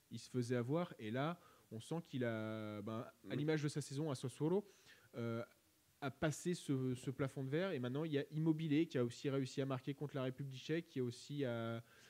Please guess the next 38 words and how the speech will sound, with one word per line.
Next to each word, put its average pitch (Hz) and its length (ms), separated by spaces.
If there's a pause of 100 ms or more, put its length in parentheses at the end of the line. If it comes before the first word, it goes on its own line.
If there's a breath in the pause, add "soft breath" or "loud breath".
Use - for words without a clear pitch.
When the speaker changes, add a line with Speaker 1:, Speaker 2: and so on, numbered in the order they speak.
(180 soft breath)
Speaker 1:
je 113 80
crois, 135 240
bah, 110 480
deux 123 220
buts 143 200
sur 127 180
les 117 100
trois 127 200
derniers 123 280
matchs 147 340
ou 120 180
trois 120 200
buts 135 160
Speaker 2:
Mm. 107 40
Speaker 1:
sur 117 100
les 120 100
quatre 127 160
derniers 120 240
matchs. 139 200
Donc, 117 160 (320 soft breath)
il 127 60
y - 20
a 135 40
quelque 156 180
chose 185 180
qui 180 120
se - 100
forme. 190 300
Moi, 151 280
j'ai 156 140
toujours 147 260
peur 131 240
parce 123 200
qu'il 135 200
n'y 135 80
a 135 60
pas 160 200
de 131 320